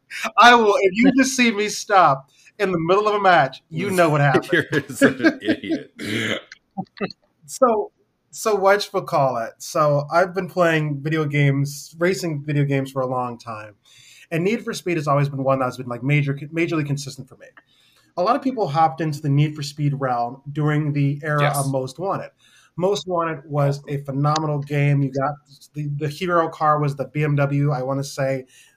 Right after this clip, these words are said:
Speaker 1: M three C S L, something like that. A very recognizable car. I had been playing Need for Speed since, be-, like, well before that, before, um, I believe it was called Porsche Unlimited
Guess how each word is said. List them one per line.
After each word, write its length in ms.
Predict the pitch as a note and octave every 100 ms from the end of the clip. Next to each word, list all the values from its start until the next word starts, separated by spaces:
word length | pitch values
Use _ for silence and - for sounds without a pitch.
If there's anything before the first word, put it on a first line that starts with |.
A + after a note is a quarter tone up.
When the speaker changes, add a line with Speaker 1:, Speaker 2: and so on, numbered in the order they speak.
| _
Speaker 1:
M 240 | D#3+ D#3+ D#3
three 720 | D3 - D3 D3+ D#3 D3+ D3
C 340 | C#3+ - D#3
S 200 | D3 C#3
L, 200 | C#3 C#3
something 260 | C#3 D3 C#3+
like 180 | A#2+ -
that. 260 | A#2 A2+ - _ _ _
A 60 | D#3+
very 260 | D3 G3 F#3
recognizable 880 | C3 D3 D3 C#3+ C3+ A#2+ A#2 A2+ -
car. 360 | - B2+ E2 - _ _ _ _ _ F3
I 100 | C4+
had 120 | D4+
been 140 | G#3 D3+
playing 300 | E3+ D#3 D3+
Need 220 | D3+ D3+
for 100 | D3
Speed 520 | C#3 - D#3 D3 C#3+ -
since, 220 | - D#3+
be-, 140 | C#3+ C#3 - _ _
like, 140 | D3+ C#3
well 320 | C3 E3+ E3+
before 360 | C#3 C#3+ D3 C#3+
that, 320 | C3+ C3 C3+
before, 560 | C3+ D3 D#3+ D#3 D3+ C3+
um, 460 | C3+ C3+ C3 B2+ _ _ _ _ - -
I 40 | C#3+
believe 160 | D3+
it 40 | C#3+
was 100 | C#3+
called 240 | D3 C3+ -
Porsche 220 | D3+ D3
Unlimited 500 | C#3+ C#3 C#3 C3+ C3